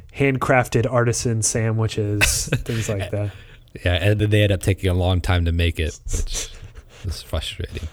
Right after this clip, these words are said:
Speaker 1: Well, I mean, that's what you, that's what you do. This isn't McDonald's, you know, it's not fast food where you have the sandwich. I think maybe that's what it is. The sandwiches aren't sitting there beforehand, so everything is made to order.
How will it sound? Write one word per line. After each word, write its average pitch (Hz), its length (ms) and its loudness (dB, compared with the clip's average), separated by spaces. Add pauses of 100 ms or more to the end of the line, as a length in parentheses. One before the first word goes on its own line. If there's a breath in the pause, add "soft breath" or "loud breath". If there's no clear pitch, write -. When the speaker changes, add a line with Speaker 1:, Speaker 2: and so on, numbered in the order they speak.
(120)
Speaker 1:
Well, 135 200 4
I 113 80 2
mean, 113 100 0
that's 113 200 0
what 131 140 0
you, 110 380 -2 (120)
that's - 140 -6
what 139 60 2
you 123 60 4
do. 123 100 4
This 117 160 0
isn't 135 400 2
McDonald's, 110 880 -2
you 120 100 -6
know, 107 160 0
it's 113 140 -4
not 117 160 -4
fast 107 320 -4
food 117 260 0
where 101 320 -2 (500 loud breath)
you 127 100 -2
have 120 140 2
the 117 80 -2
sandwich. 123 360 0
I 139 80 2
think 185 180 0
maybe 196 180 6
that's 180 140 4
what 165 120 2
it 127 60 4
is. 117 180 2
The - 60 -4
sandwiches 151 440 0
aren't 110 180 -2
sitting 139 380 4
there 117 180 4
beforehand, 110 640 2
so 117 120 -2
everything 123 540 2
is 113 140 0
made 117 240 2
to 104 60 -4
order. 95 420 -2